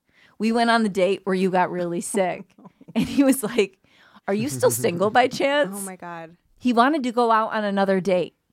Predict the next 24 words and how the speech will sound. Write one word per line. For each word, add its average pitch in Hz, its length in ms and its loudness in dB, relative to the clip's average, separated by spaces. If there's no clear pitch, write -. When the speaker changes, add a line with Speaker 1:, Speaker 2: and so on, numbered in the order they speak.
Speaker 1:
like, 214 160 4
four 220 300 0
years 196 320 -2
later. 175 500 -4
And 226 180 2
so 214 300 0
this 233 380 -2
poor 233 440 -2
guy 175 680 0
was 208 260 2
that 190 400 2
desperate 170 640 -4
that 196 180 -2
I 196 240 2
was 190 580 0
someone 214 460 0
on 180 160 4
his 175 220 -2
list 170 320 -6
that 175 160 -4
was 170 100 -4
still 175 300 0
potentially 170 520 -4
dateable. 151 540 -10